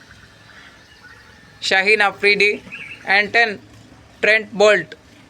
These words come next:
ఫ్రెండ్స్, ఈ ఓడిఐ ర్యాంకింగ్స్ మీకు ఏ విధంగా అనిపించాయి? మీ ఒపీనియన్స్ కామెంట్ బాక్స్లో కామెంట్ చేయండి. And, ఆ, ఇంకా ఇండియాకి మిగిలింది ఇంకా just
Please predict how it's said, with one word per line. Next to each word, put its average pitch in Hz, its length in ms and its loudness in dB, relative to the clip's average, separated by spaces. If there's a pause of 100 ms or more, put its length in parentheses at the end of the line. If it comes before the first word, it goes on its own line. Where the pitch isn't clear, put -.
(300)
ఫ్రెండ్స్, 240 540 -4
ఈ 180 120 2
ఓడిఐ 208 300 2
ర్యాంకింగ్స్ 208 680 -4
మీకు 180 180 -4
ఏ 196 80 4
విధంగా 202 300 0
అనిపించాయి? 185 600 -2
మీ 175 140 -4
ఒపీనియన్స్ 185 500 0
కామెంట్ 180 320 -2
బాక్స్లో 180 300 -2
కామెంట్ 180 420 -4
చేయండి. 190 340 0 (640)
And, 185 340 -2 (2750)
ఆ, 170 480 0 (120)
ఇంకా 196 380 0 (1500)
ఇండియాకి 220 420 0
మిగిలింది 208 460 2
ఇంకా 202 260 0
just 190 440 -2